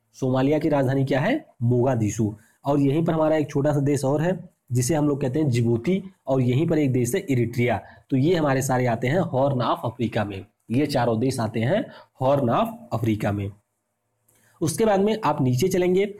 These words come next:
तो ये जो आपको रेड कलर का देश दिख रहा होगा, ये हमारा है केन्या,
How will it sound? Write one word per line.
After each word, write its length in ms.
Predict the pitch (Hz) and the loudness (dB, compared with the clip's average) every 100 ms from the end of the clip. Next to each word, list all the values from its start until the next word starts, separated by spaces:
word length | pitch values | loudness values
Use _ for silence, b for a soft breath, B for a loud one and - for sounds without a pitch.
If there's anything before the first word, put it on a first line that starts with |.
| B - | B -2
तो 80 | 131 | 2
ये 220 | 139 180 | 4 2
जो 140 | 175 | 2
आपको 220 | 156 - | 0 0
रेड 200 | 143 170 170 | 0 0 0
कलर 160 | 160 | 0
का 100 | 160 | 0
देश 200 | 160 156 | 0 0
दिख 140 | 151 156 | 0 2
रहा 100 | 156 | 2
होगा, 200 | 151 202 B B 123 | 2 0 B B -2
ये 160 | 147 | 0
हमारा 280 | 170 147 127 | 2 2 0
है 180 | 147 233 - - - | 0 -2 -4 -16 -4
केन्या, 340 | 127 127 175 | 0 2 2